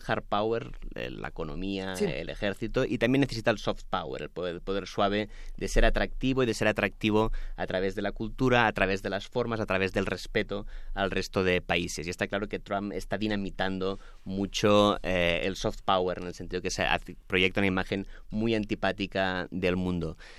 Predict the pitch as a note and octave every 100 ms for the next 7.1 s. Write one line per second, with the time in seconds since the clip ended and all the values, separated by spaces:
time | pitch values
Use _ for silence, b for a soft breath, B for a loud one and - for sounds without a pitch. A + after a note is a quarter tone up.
0 | B B - - - - B2 B2 C3 D#3+
1 | - D#3 D3 D#3+ C#3+ C3 C#3+ - C#3+ C#3
2 | - C3 B2 A2+ B2 A#2+ A2 G2 - C#3
3 | - A#2+ A2 G#2+ G#2 G2+ G2 E2+ G2+ G2
4 | G#2 - - F2+ F2+ F2 - G2+ - G2+
5 | G2 F#2+ F#2 F#2 F2+ - F#2 F2+ F#2 G2+
6 | A#2+ G#2 - F2 G2+ G#2 G2 F#2+ - G2+
7 | G#2